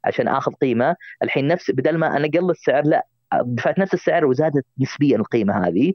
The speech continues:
وصار في خدمة ما بعد البيع وزي كذا. ف-، فانحلت المشاكل. بن-، بنفس المنظور هذا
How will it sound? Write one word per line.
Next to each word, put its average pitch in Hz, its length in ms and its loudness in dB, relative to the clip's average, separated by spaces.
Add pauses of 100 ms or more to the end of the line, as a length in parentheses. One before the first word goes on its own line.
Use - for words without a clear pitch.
(140)
وصار 120 280 0
في 120 300 2
خدمة 117 280 -4
ما 113 80 0
بعد 104 120 -2
البيع 104 340 2
وزي 92 320 0
كذا. 135 300 2 (140)
ف-، 117 380 2 (160)
فانحلت 165 440 0
المشاكل. 101 380 -2 (280)
بن-، 196 320 0
بنفس 381 300 0
المنظور 147 420 0
هذا 143 280 2